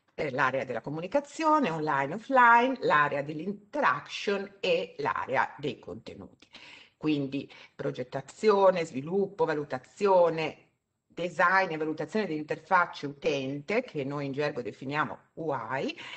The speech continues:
per quanto riguarda l'area della comunicazione, per quanto riguarda l'area dell'interaction, è un settore sempre in enorme espansione, quindi quando si parla di valutazione dell'esperienza utente, che è un termine ormai abbastanza ubiquo,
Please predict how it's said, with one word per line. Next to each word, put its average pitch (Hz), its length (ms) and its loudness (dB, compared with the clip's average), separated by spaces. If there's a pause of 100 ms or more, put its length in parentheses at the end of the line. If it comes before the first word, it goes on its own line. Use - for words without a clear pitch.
(400)
per 185 220 2
quanto 165 260 4
riguarda 147 400 0
l'area 139 240 0
della 147 180 -2
comunicazione, 240 760 0
per - 200 0
quanto 170 300 -4
riguarda 156 460 -2
l'area 147 280 -2
dell'interaction, 143 1040 -2
è 135 220 -2
un 104 420 -10
settore 147 420 -8
sempre 151 580 -4
in 139 80 -6
enorme 139 340 -4
espansione, 147 840 -2
quindi 147 320 -6 (320)
quando 143 260 -6
si 139 160 -12
parla 143 340 2
di 135 120 -4
valutazione 135 640 -6
dell'esperienza 139 720 -4
utente, 135 640 2
che 131 240 -6
è 123 40 -4
un 127 220 -8
termine 139 380 -4
ormai 135 240 -2
abbastanza 127 420 -8
ubiquo, 151 400 -2